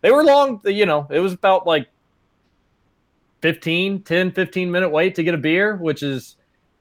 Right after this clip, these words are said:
that's kinda a long time when you're there for a sporting event. That definitely means you're gonna be missing some of the action unless you go at halftime.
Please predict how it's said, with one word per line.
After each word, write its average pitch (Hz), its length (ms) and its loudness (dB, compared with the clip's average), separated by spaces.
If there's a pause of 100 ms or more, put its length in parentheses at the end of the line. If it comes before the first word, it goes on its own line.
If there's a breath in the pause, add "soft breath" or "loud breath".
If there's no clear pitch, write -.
(380)
that's 127 220 -6
kinda 175 200 0
a - 20 4
long 202 240 4
time 202 400 2
when 160 140 -4
you're 156 100 0
there 165 180 4
for 165 140 -4
a 151 60 -2
sporting 196 400 0
event. 135 200 -2
That 127 120 -2
definitely 151 320 -2
means 156 260 -4
you're 147 80 -2
gonna 151 80 0
be 143 100 -4
missing 151 340 -2
some 156 180 -4
of 147 80 -2
the 147 100 2
action 160 480 -2 (240 soft breath)
unless 143 320 -2
you 143 60 -4
go 139 200 4
at 131 60 0
halftime. 143 560 -2